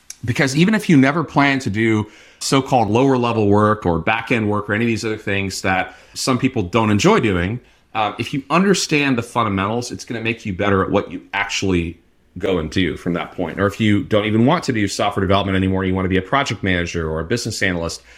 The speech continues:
having a little bit of that background is so powerful. And that's one of the reasons that I'm leading a group of C E Os specifically on A I learning, where we meet up and, uh, have a monthly session to talk about A I. The C E O conversation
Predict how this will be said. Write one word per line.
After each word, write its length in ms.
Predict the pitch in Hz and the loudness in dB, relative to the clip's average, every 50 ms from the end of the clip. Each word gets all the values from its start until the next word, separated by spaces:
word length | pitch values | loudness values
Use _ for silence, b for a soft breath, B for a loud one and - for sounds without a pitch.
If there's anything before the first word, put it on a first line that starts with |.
| b b b | b b b
having 260 | - 151 151 147 139 123 | -4 -2 0 2 2 2
a 60 | 117 | 4
little 240 | 113 135 160 180 175 | 4 6 6 6 4
bit 100 | 165 151 | 4 2
of 60 | 135 | 2
that 160 | 127 117 98 | 0 0 0
background 420 | 107 104 107 - - 101 90 87 | 0 0 -2 -2 -2 -2 -2 -2
is 60 | 82 - | -4 -6
so 240 | - - 101 95 | -4 -2 -2 -2
powerful. 520 | 90 - 85 82 85 87 - - - - b b b b b b b b - | -2 -2 -2 -2 -2 -2 -4 -6 -10 -10 b b b b b b b b 0
And 120 | - 131 156 | 2 2 2
that's 180 | 202 - - | 2 2 4
one 100 | 254 262 | 6 6
of 60 | 262 | 6
the 80 | 180 143 | 6 4
reasons 420 | 135 139 139 - 147 131 120 - | 4 4 2 2 2 0 0 0
that 280 | - 113 107 101 101 - | 0 0 2 2 0 0
I'm 140 | 98 104 104 | 0 0 2
leading 240 | 110 120 127 127 117 | 2 4 4 4 2
a 60 | 98 | 2
group 320 | 90 90 104 107 117 110 - | 0 0 2 2 2 0 -2
of 100 | 92 - | -4 -4
C 400 | - - - 127 78 90 92 95 | -6 -4 -4 -2 -2 2 2 4
E 60 | 113 | 4
Os 360 | 156 165 117 90 80 87 - | 4 4 4 4 2 0 -2
specifically 1040 | - - - - - 107 101 - 117 107 - 104 101 - - 101 95 92 92 92 - | -6 -10 -10 -8 -6 -6 -4 -2 -2 -2 -2 -6 -6 0 2 2 4 4 2 2 2
on 180 | - 98 98 - - | 0 0 0 2 2
A 80 | 104 | 2
I 160 | 101 98 95 | 4 4 2
learning, 540 | 92 92 101 110 117 104 92 87 85 87 87 b b b b b | 2 0 0 0 2 0 0 0 -2 -4 -8 b b b b b
where 320 | - - 104 104 104 101 78 | 0 4 4 6 6 4 4
we 180 | 90 110 117 | 4 2 4
meet 200 | 117 120 123 120 | 4 6 6 6
up 360 | 113 104 104 104 - - - - - | 6 6 4 4 2 -4 -10 -4 0
and, 480 | 101 101 95 95 95 92 95 90 - - | 2 2 4 4 2 2 0 -2 -2 0
uh, 140 | - 92 90 | 2 2 2
have 220 | 90 110 104 98 | 2 2 0 0
a 60 | 98 95 | 0 -2
monthly 320 | 98 107 110 - 139 127 | -2 -4 -2 -2 -2 -2
session 480 | - - 113 101 - - - 107 95 92 | 0 0 0 0 0 0 -2 -4 -4 -4
to 80 | - 98 | -6 -8
talk 340 | - - 107 101 104 - | -2 0 0 0 0 0
about 240 | 104 101 98 95 - | 0 2 2 2 2
A 140 | 87 90 92 | 2 2 4
I. 400 | 98 107 110 98 92 87 87 85 b b b b b b | 4 4 4 4 4 2 0 -2 b b b b b b
The 100 | - 131 | -4 -2
C 300 | - - - 180 185 185 | -2 0 0 2 4 4
E 60 | 175 180 | 6 4
O 60 | 170 | 4
conversation 680 | - - 151 139 131 127 - - 135 123 123 - - | 4 4 4 4 4 2 2 2 0 0 0 -2 -4